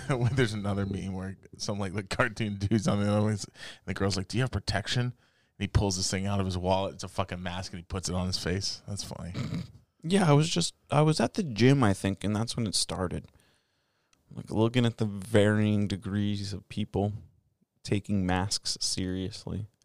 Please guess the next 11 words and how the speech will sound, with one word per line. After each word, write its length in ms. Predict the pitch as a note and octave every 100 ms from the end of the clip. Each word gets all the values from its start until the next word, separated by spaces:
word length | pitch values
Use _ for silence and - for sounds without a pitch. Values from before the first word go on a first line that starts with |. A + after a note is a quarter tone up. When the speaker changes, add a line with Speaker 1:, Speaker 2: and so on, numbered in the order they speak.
| _ _ _ _ _ _ _ _ _ -
Speaker 2:
And 180 | - E2+
just 220 | G#2 -
observing 560 | G2+ G2 G2+ A2 A#2 A2+
them 140 | A2
over 200 | A2+ G#2+
the 160 | G#2 A2
weeks, 480 | G2+ A#2 - - -
it's 160 | G#2
just 240 | - G#2+ -
kinda 240 | A#2 A2
like 440 | G#2 G2 F#2 -